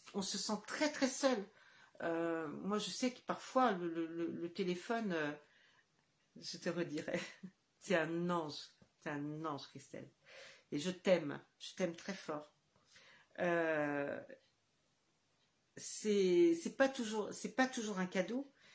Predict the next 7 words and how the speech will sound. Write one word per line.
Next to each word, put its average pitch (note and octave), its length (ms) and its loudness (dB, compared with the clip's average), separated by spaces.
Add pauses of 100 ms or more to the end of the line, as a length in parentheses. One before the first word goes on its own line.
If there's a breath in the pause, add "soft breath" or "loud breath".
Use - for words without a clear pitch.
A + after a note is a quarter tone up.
(200 loud breath)
c'est - 220 -4
beaucoup B3+ 300 0
de D4 40 -2
sacrifices, - 880 -4 (880)
mais G3 300 2
c'est - 300 -4
magnifique. F3+ 800 -2